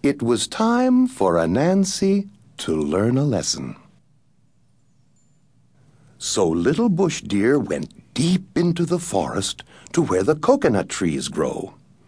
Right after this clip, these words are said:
She climbed a coconut tree and threw down a great many coconuts. She carried the coconuts home in a basket and set them on her porch.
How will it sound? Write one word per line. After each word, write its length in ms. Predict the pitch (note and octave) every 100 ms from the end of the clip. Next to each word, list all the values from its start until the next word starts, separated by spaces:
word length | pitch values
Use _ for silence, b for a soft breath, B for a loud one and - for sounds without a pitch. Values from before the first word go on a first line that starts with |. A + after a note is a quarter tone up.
| B B B B B
She 200 | - - F#2+
climbed 440 | - A2 D#3 A#3
a 60 | G#2+
coconut 560 | - A#2 - C#2+ B1
tree 400 | - - D#2 C3 E3 B B -
and 200 | F2+ F#2
threw 320 | - E3+ A#3+
down 340 | A2+ A#2+ D3+
a 100 | A#2+
great 460 | E2 D2+ C#3+ C#4 D4
many 240 | D#3+ G3+
coconuts. 680 | G3 B2 - - - - - - _ b b b b b b
She 180 | - D2
carried 460 | - G2 D3+ G#3
the 100 | G#2
coconuts 580 | G#2 B2+ C3+ G2 F2+ -
home 280 | - E3 G3+
in 80 | F#3
a 60 |
basket 640 | G#2 A2+ C3 A2 - F2+ - B B B B -
and 160 | C#3+
set 380 | D3 - G#2 -
them 160 | G2 A2
on 220 | E2 F#2+
her 220 | G2 F#2+
porch. 580 | G2 - - - - -